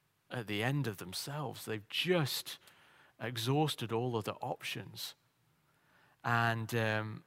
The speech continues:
I believe it's those people right now in our season, in this pandemic, they are ripe for rescue. They are ripe for returning back to God.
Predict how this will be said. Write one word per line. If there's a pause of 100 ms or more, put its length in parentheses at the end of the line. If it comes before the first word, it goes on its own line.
(100)
I
believe
it's
those
people
right
now (480)
in
our
season,
in
this
pandemic,
they
are
ripe (580)
for
rescue.
They
are
ripe
for
returning (600)
back
to
God.